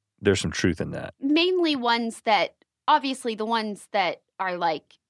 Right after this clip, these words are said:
Speaker 2: "You should go kill yourself and you're so ugly," all those sort of things. Like, I'm not obviously gonna listen to those. But I get a lot of constructive criticism, like, "You shouldn't pump your mascara wand like that before you put your mascara on. It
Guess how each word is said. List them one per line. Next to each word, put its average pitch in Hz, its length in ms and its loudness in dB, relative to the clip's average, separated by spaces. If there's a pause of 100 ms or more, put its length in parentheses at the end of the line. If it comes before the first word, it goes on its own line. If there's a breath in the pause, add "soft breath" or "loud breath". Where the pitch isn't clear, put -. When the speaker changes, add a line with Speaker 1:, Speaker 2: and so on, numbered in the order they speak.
Speaker 2:
"You 196 140 -10
should - 160 -6
go 170 140 0
kill 180 180 -4
yourself 156 600 -4
and 147 200 -6
you're 151 380 -6 (140)
so 147 500 -4
ugly," 151 320 -2
all 160 140 2
those 139 160 0
sort 175 200 -4
of - 60 -10
things. 135 340 -8
Like, 151 200 -4 (260)
I'm 226 180 2
not 202 320 2
obviously 160 460 -6
gonna - 200 -14
listen - 340 -18 (120)
to 180 120 -14
those. 131 360 -4 (360 loud breath)
But 254 260 2
I 254 160 6
get 277 140 -2
a 202 80 2
lot 196 260 4
of 185 80 -2
constructive 170 520 -6
criticism, 170 600 -6
like, 165 200 -6
"You 262 100 -4
shouldn't 240 400 -6
pump 202 280 -8
your 233 80 -2
mascara 294 480 2
wand 196 280 2
like 180 160 -4
that - 180 0
before 190 240 -10
you 202 100 -8
put 214 140 -12
your 226 120 -6
mascara 262 500 0
on. 170 180 0
It - 140 -12